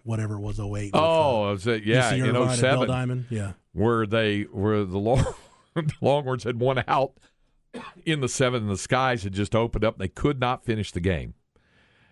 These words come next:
Speaker 2: And they came back, and they were down three <laughs> runs to U C Irvine. And there was one out there in the ninth, down, I think it was seven to four or eight to five. They were down three runs.
Speaker 1: Mm-hmm.
Speaker 2: And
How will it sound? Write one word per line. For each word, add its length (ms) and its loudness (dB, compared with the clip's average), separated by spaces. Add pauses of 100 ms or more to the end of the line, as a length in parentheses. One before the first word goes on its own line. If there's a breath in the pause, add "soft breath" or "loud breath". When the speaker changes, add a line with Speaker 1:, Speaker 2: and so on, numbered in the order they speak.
(140)
Speaker 2:
And 100 -2
they 60 0
came 240 0
back, 200 0
and 60 -10
they 60 0
were 80 2
down 220 0
three 260 -2
<laughs> 240 -2
runs 220 -2
to 100 -10
U 140 -2
C 220 -2
Irvine. 500 0 (720 soft breath)
And 680 0
there 100 -2
was 160 0
one 220 0
out 240 -2
there 200 2
in 220 -2
the 80 0
ninth, 340 -2
down, 300 0
I 80 -2
think 300 -6
it 100 -8
was 320 0
seven 480 -2
to 80 -4
four 440 0
or 120 -2
eight 200 -4
to 40 -12
five. 480 -4
They 80 -6
were 80 -4
down 240 -2
three 160 -10
runs. 320 -10
Speaker 1:
Mm-hmm. 120 -8 (1160 soft breath)
Speaker 2:
And 600 -2